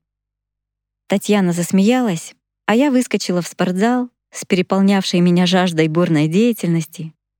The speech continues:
присоединившись к другим разминающимся ребятам. Честно говоря,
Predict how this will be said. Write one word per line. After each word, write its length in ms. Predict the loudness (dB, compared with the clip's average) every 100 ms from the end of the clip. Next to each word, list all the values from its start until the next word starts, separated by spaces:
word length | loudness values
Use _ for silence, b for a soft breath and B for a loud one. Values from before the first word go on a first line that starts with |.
| _ -2
присоединившись 840 | 0 0 2 2 2 0 -6 -8 -10
к 100 | -2
другим 380 | 0 2 2 0
разминающимся 840 | 2 2 2 2 0 -2 0 0
ребятам. 640 | 0 0 -2 -4 -10 -12 _ _ _ _ _ _ _ _
Честно 320 | -2 -2 0 0
говоря, 500 | 2 2 0 0